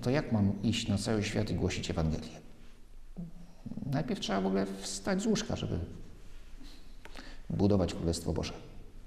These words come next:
W ten czy w inny sposób. Jeśli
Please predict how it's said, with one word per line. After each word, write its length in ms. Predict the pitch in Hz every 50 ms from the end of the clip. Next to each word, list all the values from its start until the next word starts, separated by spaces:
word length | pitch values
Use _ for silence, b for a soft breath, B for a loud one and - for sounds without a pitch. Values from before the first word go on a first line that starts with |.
| B B B B B B B B B B B B B B B B B B B B B
W 80 | -
ten 160 | - 98 95
czy 100 | 98 117
w 40 | 113
inny 180 | 135 151 151 139
sposób. 500 | - - 90 87 - - - - - - - - - - - - - - - - - - - - B B B B B B B B B B B B B - - -
Jeśli 640 | 123 139 151 147 - - 180 165 160 151 - -